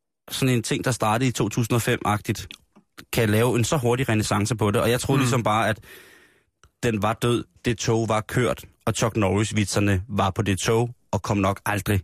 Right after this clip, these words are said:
Speaker 1: tilbage igen. Indtil at du forleden, Jan, går i gang med at i radioen for åben mikrofon, og Chuck Norris den op for slap.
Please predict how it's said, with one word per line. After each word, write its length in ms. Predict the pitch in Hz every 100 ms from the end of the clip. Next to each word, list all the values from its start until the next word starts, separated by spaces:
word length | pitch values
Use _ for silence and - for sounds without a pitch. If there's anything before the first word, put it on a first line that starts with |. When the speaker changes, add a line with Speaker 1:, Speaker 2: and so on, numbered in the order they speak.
| _
Speaker 1:
tilbage 360 | - - 82 85
igen. 340 | 98 95 98 - - - - -
Indtil 260 | 139 127
at 200 | 131 113 135
du 200 | 147 147 _
forleden, 360 | - 117 120 131
Jan, 300 | 117 107 104 - _ _ - -
går 120 | 110
i 40 |
gang 320 | 107 123 131 - _ -
med 180 | 113 113
at 300 | 113 107 101 92 _ _ -
i 80 | -
radioen 600 | 107 131 151 147 101 101
for 120 | - -
åben 260 | 123 -
mikrofon, 520 | 127 110 104 117 87 107 - - - -
og 100 | 107
Chuck 220 | - 107
Norris 320 | 107 110 117
den 120 | 107 110
op 160 | 120
for 60 | 135
slap. 340 | 120 104 113